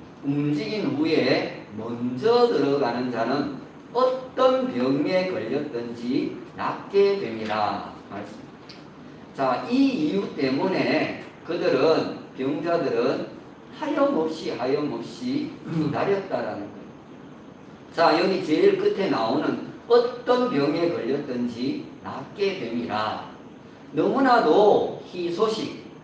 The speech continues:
같은데, 그런데 여기에는 심각한 문제가 하나 있다라는 거죠. 그게 뭡니까? 먼저 들어가는 자만 낫게 된다라는 거예요.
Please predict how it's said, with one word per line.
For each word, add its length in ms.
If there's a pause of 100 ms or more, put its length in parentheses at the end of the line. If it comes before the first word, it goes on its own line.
(140)
같은데, 840 (240)
그런데 460
여기에는 720
심각한 720
문제가 800 (140)
하나 320
있다라는 1120
거죠. 260 (840)
그게 240
뭡니까? 880 (560)
먼저 1200 (180)
들어가는 720
자만 720 (400)
낫게 420
된다라는 500
거예요. 100